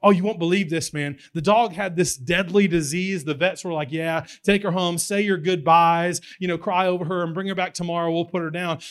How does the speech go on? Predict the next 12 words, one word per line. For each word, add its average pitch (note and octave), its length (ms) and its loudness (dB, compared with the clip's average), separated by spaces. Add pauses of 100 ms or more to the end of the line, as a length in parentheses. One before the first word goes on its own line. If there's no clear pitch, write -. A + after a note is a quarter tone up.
They A#3+ 120 8
brought A#3+ 240 2
her A3+ 60 4
back A3 200 2
the A3 60 -2
next A3 240 -2
day, B3+ 320 4 (280)
perfectly D4 380 10
fine. E4+ 480 4 (220)
<laughs> - 200 -20
I C#4+ 120 0
mean, D4 180 2